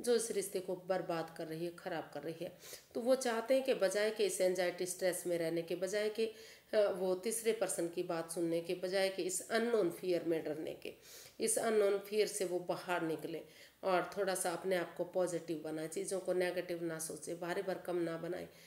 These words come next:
वो ये ना सोचें कि इस रिश्ते में बाधाएं आ रही हैं, पनौतियाँ आ रही हैं, दिक्कतें आ रही हैं, उन चीज़ों से उभरें, सत्संग कीर्तन में जाएं, healing करें, meditation करें, समय को समय दें।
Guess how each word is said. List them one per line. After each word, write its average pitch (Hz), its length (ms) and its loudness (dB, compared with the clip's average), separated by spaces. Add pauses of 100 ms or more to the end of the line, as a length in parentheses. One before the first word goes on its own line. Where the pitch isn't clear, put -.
(260)
वो 196 320 6
ये 208 180 6
ना 202 120 4
सोचें 190 340 -2
कि 185 100 -2
इस 180 160 0
रिश्ते 180 280 -2
में 175 160 0
बाधाएं 165 400 0
आ 160 80 -2
रही 160 220 -4
हैं, 170 120 -4
पनौतियाँ 170 460 -2
आ 160 40 -2
रही 160 160 -2
हैं, 165 100 -4
दिक्कतें 180 420 -6
आ 165 100 -6
रही 165 160 -4
हैं, 175 160 -10 (360)
उन 240 140 6
चीज़ों 214 320 0
से 208 180 2
उभरें, 208 600 0 (280)
सत्संग 220 400 0
कीर्तन 214 360 0
में 196 200 2
जाएं, 170 280 0
healing 214 340 2
करें, 180 240 2
meditation 202 640 2
करें, 165 340 -2 (380)
समय 214 320 2
को 208 140 -2
समय 196 360 2
दें। 160 180 -2